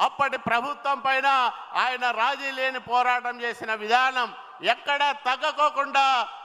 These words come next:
మరి ఆయన చూపించిన చొరవ, ఇవన్నీ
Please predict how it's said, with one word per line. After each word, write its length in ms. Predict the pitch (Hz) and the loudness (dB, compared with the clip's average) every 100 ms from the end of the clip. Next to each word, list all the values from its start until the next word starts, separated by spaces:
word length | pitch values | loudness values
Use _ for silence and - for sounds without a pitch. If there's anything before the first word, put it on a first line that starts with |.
| - | -2
మరి 280 | 240 254 247 | 0 2 4
ఆయన 380 | 226 240 254 247 247 | 4 2 -2 -6 -6
చూపించిన 480 | 254 254 269 247 240 240 - | -10 -8 -8 -4 -4 -4 -2
చొరవ, 300 | 240 294 302 294 240 - - - | 2 4 4 4 2 -4 -14 -10
ఇవన్నీ 380 | 175 226 247 | -2 -2 0